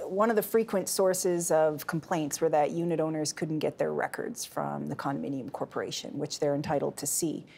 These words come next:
And previously, you had to go to court to get those. So the Condominium Authority has created a tribunal which just currently deals with records requests. And I find it's much more efficient,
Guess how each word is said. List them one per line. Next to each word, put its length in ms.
And 140
previously, 600
you 160
had 180
to 60
go 160
to 80
court 320
to 60
get 280
those. 420
So 160
the 80
Condominium 560
Authority 420
has 240
created 400
a 60
tribunal 640
which 260
just 420
currently 460
deals 320
with 180
records 400
requests. 720
And 160
I 280
find 420
it's 260
much 240
more 160
efficient, 640